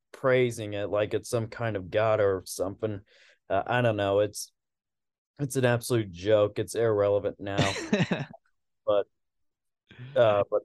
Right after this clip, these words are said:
Speaker 1: nonetheless, they were, when the momentum was on their side, uh, they were very, very loud. Um, and that goes for K-State as well. I mean, it wasn't the, it wasn't as loud as T C U, but,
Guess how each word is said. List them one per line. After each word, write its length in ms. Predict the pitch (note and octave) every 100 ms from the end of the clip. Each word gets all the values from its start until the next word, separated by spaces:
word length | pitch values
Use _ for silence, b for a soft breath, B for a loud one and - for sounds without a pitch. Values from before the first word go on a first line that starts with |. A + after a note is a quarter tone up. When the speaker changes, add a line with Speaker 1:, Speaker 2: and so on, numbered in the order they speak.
| A#2+
Speaker 1:
nonetheless, 760 | C#3+ D#3 C3 B2 B2 A#2 - B2+
they 160 | C#3
were, 380 | C#3+ C#3 C3 - -
when 300 | C3 C3 A#2+
the 100 | C3+
momentum 520 | C3 C#3+ C#3+ D3 D#3 D3
was 160 | B2+
on 180 | C3+ A#2+
their 200 | B2+ C3
side, 560 | B2+ C3+ A#2+ A#2+ A#2+ A#2 _ _ _ -
uh, 240 | A2 A2+ A2
they 160 | C3 C3+
were 300 | C3 A#2+ G#2+
very, 640 | F#2 A#2 A#2 A#2 A2+ G#2 - _
very 300 | - B2 B2
loud. 600 | B2 A2 A#2 A#2 A2+ B2 - _ _ _ _ _ _ _ _ -
Um, 500 | C3 A2+ G#2+ G#2+ G#2+ _ _ _ _ _
and 260 | C3 C#3 C3
that 200 | E3+ F#3
goes 160 | G3+
for 100 | F3+
K-State 540 | D#3+ E3+ D#3+ - E3 C#3+
as 180 | B2+ B2
well. 320 | C#3+ G#2+ G2
I 80 | A2+
mean, 200 | A2+ A2+
it 100 | A2
wasn't 360 | A#2 A#2+ A2+
the, 160 | A2+ - _ -
it 120 | C#3+
wasn't 360 | C#3+ C3 A#2+ -
as 320 | A2+ B2+ B2
loud 300 | D3 C#3+ D3
as 160 | D3
T 160 | - D3+
C 200 | C#3 D3
U, 120 | C#3+
but, 240 | B2 A2